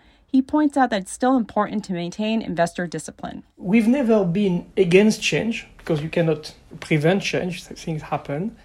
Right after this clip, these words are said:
Speaker 2: It's not really for us a question of being more comfortable, because we cannot be complacent.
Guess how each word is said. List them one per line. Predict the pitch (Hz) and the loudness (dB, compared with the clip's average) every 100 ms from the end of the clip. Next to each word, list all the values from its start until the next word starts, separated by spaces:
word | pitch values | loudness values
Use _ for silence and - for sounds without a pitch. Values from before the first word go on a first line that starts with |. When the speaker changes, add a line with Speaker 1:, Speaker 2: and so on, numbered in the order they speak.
| _ - | _ -4
Speaker 2:
It's | 214 170 | -2 4
not | 240 269 269 | 6 6 4
really | 226 220 220 | 4 4 4
for | - 185 | 2 2
us | 196 - | 2 2
a | 170 | 0
question | - 175 - 202 | 0 0 0 2
of | 170 151 | 2 2
being | 165 170 165 | 0 2 2
more | 170 202 190 | 4 4 2
comfortable, | - 180 170 214 214 185 165 208 285 - - _ _ - - - | -4 -6 0 0 2 0 2 0 -2 -10 -20 _ _ -20 -20 -10
because | 170 180 | -2 0
we | 175 | 2
cannot | 208 233 226 180 | 6 8 8 8
be | 196 | 4
complacent. | - 180 190 180 - 160 143 - | 0 0 2 0 0 -4 -4 -10